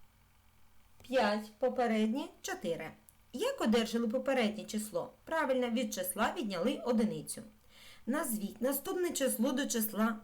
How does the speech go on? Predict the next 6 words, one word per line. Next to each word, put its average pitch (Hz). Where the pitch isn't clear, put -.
п'ять, 220
наступне 220
шість. -
До 226
числа 233
один, 269